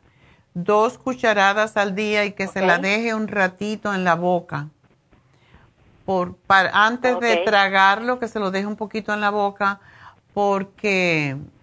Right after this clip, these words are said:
Speaker 1: pues, es, el zinc que contiene le va a ayudar mucho con el dolor y la molestia.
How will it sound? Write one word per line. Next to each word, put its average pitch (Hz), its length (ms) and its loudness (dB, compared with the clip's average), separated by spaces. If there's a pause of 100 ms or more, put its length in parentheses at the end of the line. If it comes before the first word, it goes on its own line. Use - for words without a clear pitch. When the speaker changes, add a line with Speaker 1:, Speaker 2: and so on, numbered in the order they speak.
(360)
Speaker 1:
pues, 202 200 -2
es, 220 200 -2
el 208 220 -6
zinc 269 360 -2
que 220 160 -2
contiene 208 580 -2
le 185 100 0
va 180 100 2
a 180 40 2
ayudar 190 380 -2
mucho 185 420 -6
con 165 220 -2
el 160 180 -2
dolor 156 640 0
y 180 100 -10
la 160 120 -4
molestia. 160 720 -6